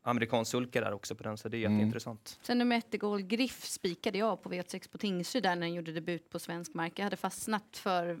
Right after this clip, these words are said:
Speaker 3: det jag hade sett i italienska lopparkivet. Då var han inte som allra bäst, underpresterade. Vad jag förstod så har det varit någon sjukdomsbild. Men nu har han fått tid på sig.
Speaker 2: Mm.
Speaker 3: Och, eh, är han i ordning så kan han också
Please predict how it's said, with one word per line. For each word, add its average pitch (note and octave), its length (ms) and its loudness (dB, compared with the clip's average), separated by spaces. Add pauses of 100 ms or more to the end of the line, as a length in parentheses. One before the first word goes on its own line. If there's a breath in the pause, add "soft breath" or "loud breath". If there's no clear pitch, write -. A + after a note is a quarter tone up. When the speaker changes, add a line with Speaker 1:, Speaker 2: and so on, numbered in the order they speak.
Speaker 3:
det D#3+ 200 -2
jag F#3+ 80 4
hade F#3 140 2
sett - 360 0
i F3 460 0
italienska F3 460 -2
lopparkivet. F3+ 560 0
Då F#3+ 80 -6
var G#3+ 160 4
han G3+ 340 4
inte G3 460 0
som F#3+ 180 -4
allra F3 160 0
bäst, - 400 -2
underpresterade. F3+ 840 0
Vad F3 120 -2
jag F3+ 100 0
förstod F3 280 -8
så - 120 -8
har F3 40 -2
det F3 60 -4
varit F#3 160 -2
någon F3+ 140 -2
sjukdomsbild. F3+ 800 -2 (360 loud breath)
Men G#3+ 140 4
nu A3 60 4
har A#3 40 6
han A3 80 4
fått - 200 -4
tid A3 240 2
på C4+ 200 6
sig. - 340 -2 (240 soft breath)
Speaker 2:
Mm. C#3+ 200 4
Speaker 3:
Och, F3+ 240 2
eh, F#3 320 4
är G3+ 40 4
han A3+ 220 2
i G3+ 40 0
ordning F#3 380 -2
så F3+ 160 -8
kan F#3 220 -6
han F#3 140 -4
också F3+ 380 -2